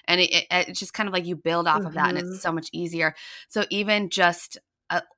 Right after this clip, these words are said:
Speaker 1: like, coming back to, like, even your brand identity, and a lot of people don't have brand
Speaker 2: Mm-hmm.
Speaker 1: promises. A lot of people don't have, like, elevator pitches as something that sets you apart, because it's so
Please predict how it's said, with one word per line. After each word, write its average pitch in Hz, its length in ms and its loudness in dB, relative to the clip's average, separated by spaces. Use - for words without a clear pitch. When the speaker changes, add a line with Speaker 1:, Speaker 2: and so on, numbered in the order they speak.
Speaker 1:
like, 156 280 -2
coming 202 440 -6
back 165 320 0
to, 175 120 -8
like, 160 280 -6
even 165 240 -4
your 170 100 -2
brand 202 340 0
identity, 160 560 -4
and 156 120 -6
a - 20 -6
lot 156 200 -4
of 160 80 -10
people 175 220 -12
don't 165 280 -4
have 175 240 -2
brand 180 320 -2
Speaker 2:
Mm-hmm. 170 100 -6
Speaker 1:
promises. 147 680 -2
A 170 40 0
lot 175 120 4
of 175 60 -4
people 185 240 -4
don't 170 280 0
have, 180 220 -4
like, 170 200 -4
elevator 170 480 0
pitches 156 480 -12
as 139 160 -12
something 208 520 -6
that 175 180 2
sets - 360 0
you 233 80 2
apart, 185 320 4
because 180 400 -2
it's - 500 -2
so 208 400 -2